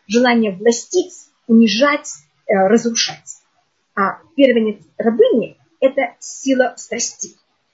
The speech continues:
И когда тут умирают первенец фараона и первенец рабыни, это символика, это женский род, как вы видите, это символика того, что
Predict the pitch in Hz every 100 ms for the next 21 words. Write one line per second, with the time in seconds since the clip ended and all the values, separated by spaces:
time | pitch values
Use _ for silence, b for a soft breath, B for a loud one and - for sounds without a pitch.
0 | _ 262 269 247 277 277 285 - 240 247
1 | 220 202 - 262 226 208 202 - 214 214
2 | 208 170 - 226 - 233 196 180 180 _
3 | - 220 403 480 214 - _ _ 277 294
4 | - 233 254 262 233 208 196 214 202 -
5 | 277 392 269 262 269 269 247 269 - _
6 | _ - 269 277 277 214 214 262 262 226
7 | 190 240 302 294 _ _ _ _ _ _
8 | _ _ _ _ - - _ - - -
9 | 226 -